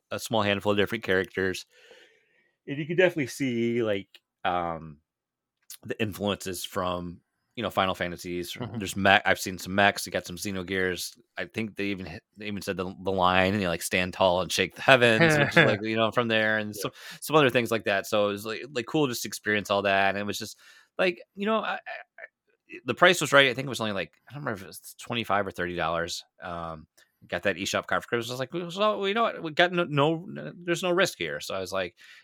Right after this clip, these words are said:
Speaker 1: it, I've seen, I think Garrett's playing it. I've seen, you know, other people speak positive about it. I think, like, yeah, Nintendo Life is usually, you know, pretty generous on the reviews, but
Speaker 2: Yeah.
Speaker 1: I mean,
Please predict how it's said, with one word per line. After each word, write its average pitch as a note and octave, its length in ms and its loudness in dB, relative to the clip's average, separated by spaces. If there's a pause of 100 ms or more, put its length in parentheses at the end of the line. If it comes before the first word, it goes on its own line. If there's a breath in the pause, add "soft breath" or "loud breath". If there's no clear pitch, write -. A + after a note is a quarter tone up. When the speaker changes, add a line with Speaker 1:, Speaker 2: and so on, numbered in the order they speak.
Speaker 1:
it, - 180 -10 (160)
I've F2+ 140 -2
seen, G#2 320 -4
I F#2 80 -6
think F#2 220 -8
Garrett's A2+ 360 2
playing A#2+ 420 -2
it. A2+ 440 2
I've F#2 140 -4
seen, F#2 580 -8
you F2+ 80 -10
know, F#2+ 100 -4
other F#2+ 160 -4
people F#2+ 260 -12
speak - 240 -12
positive A#2+ 380 4
about A2+ 320 4
it. G#2+ 160 0
I G2+ 40 -4
think, G#2 260 -12 (420 loud breath)
like, A2 160 -8
yeah, G#2+ 140 2
Nintendo G2 340 -2
Life F#2 200 0
is G2 120 -12
usually, F2+ 400 -6 (180)
you F#2 80 -16
know, F2 120 -8
pretty F2+ 180 -8
generous F2 360 -6
on E2 200 -12 (240)
the F#2 140 -8
reviews, F#2 320 -6
but C3+ 140 2
Speaker 2:
Yeah. B2+ 40 0
Speaker 1:
I - 20 -4
mean, A2 280 -4